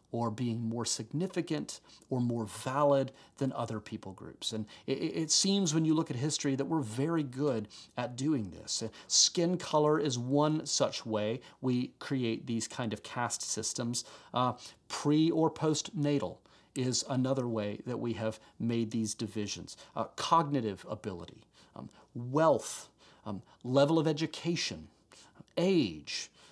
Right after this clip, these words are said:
uh, level of attractiveness. In all of the w-, these ways, so-, sometimes, uh, sort of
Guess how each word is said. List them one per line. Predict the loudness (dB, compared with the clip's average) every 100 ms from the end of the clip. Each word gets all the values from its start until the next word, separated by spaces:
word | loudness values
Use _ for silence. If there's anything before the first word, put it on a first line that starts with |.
| -18 -12
uh, | -10 -12 -16 _ -8
level | -2 4 6
of | 6
attractiveness. | 4 0 -2 -2 -6 -8 -10 -12 -12 -12 -4 2
In | 6
all | 6 6
of | 4
the | 2
w-, | 2 0 -2
these | -2 -2 -2
ways, | -2 -2 -6 -6
so-, | -2 -2 0
sometimes, | 0 2 4 4 2 -2 -10 -4
uh, | -2
sort | 0 0
of | 0